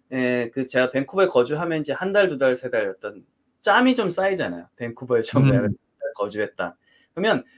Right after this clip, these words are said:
Speaker 1: 신기하게 어쨌든 그런 이야기를 많이 듣게 되고,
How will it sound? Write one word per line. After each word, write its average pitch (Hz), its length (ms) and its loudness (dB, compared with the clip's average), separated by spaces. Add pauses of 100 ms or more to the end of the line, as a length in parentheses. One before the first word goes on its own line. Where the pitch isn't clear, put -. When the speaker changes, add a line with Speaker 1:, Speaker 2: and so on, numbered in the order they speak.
(260)
Speaker 1:
신기하게 156 1120 4
어쨌든 175 420 -4
그런 165 360 2
이야기를 151 360 4
많이 104 300 -2
듣게 123 260 -4
되고, 170 340 -10